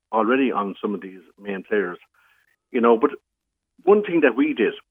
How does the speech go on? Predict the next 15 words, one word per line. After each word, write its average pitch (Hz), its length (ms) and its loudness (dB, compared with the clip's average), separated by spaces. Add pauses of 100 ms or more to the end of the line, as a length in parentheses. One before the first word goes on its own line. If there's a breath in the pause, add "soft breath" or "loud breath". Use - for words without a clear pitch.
(420)
and 104 260 -2 (100)
it's, - 160 -20
it's - 120 -20 (120)
something 120 400 -4 (120)
that 104 120 -6
we 104 120 -4
always 117 280 0
got 107 240 -2
from 101 120 -16
our 92 180 -4
superior 104 420 -6
officers 98 440 -6 (100)
who 92 120 -12
had 90 100 -10
vast 113 160 -4